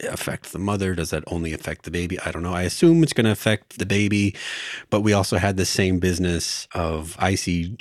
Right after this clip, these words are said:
Josie and her sensitivity issues cropping up in the same episode where they give birth to Icy Baby two point oh.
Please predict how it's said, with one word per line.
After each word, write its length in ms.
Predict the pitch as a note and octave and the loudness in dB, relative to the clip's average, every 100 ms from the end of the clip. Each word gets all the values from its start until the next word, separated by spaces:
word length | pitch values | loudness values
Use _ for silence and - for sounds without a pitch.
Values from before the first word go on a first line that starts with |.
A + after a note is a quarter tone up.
| - A#2 | -8 0
Josie 720 | G#2 A2 B2 F#2+ D2+ F2 A2 - - - | 6 8 8 6 2 2 0 -4 -20 -4
and 220 | F#2 F#2 F2+ | 0 0 0
her 580 | F2+ E2+ D#2+ E2 - | 0 0 -2 -4 -6
sensitivity 840 | - G#2+ G2+ - G#2+ A#2+ G#2+ D#2 D#2 | -4 -2 -2 -2 -2 0 0 -2 -2
issues 720 | - D2+ D2+ D#2 - - - - | -2 -4 -4 -6 -8 -10 -12 -2
cropping 400 | E2+ E2 F2 D#2+ | 0 0 -2 -4
up 140 | - | -4
in 80 | E2 | -6
the 60 | - | -4
same 260 | F2 D#2+ | -4 -4
episode 380 | D#2 - E2+ D#2+ | -4 -4 -4 -4
where 100 | E2 | -4
they 120 | D#2+ | -4
give 220 | D#2+ - - | -4 -6 -2
birth 360 | D3+ C3 - | -2 -2 -4
to 300 | - E2+ F2 - | -4 -4 -4 -6
Icy 540 | E2+ - E2 D#2+ D#2+ - - | -6 -4 -6 -6 -10 -12 -4
Baby 480 | E2+ E2+ D#2+ E2 E2+ - _ - | -4 -2 -2 -4 -8 -18 _ -8
two 100 | G2+ | -8
point 280 | - F2+ G#2+ | -4 -4 -2
oh. 200 | G#2+ | -2